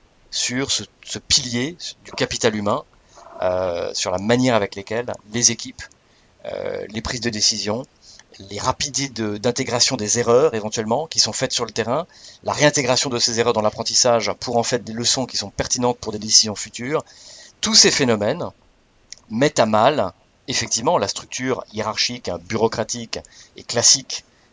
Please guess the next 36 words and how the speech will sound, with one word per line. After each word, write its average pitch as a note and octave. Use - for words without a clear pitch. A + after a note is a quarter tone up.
on F#2+
va G2
dire G2+
post-Deuxième G2+
Guerre F#2
mondiale, G2
avec F#2+
au E2
sommet F#2+
les F#2
décideurs F2+
et F#2
les F#2
exécutants -
qui -
sont F2+
à F2
différents F2
niveaux F2
de F2+
l'organisation. D#2+
Euh, E2
là, G2+
il G2+
y F#2+
a, E2+
il D2+
y F2+
a D#2+
des F2+
schémas G2+
mentaux F#2+
qui -
viennent G2
se -
percuter. -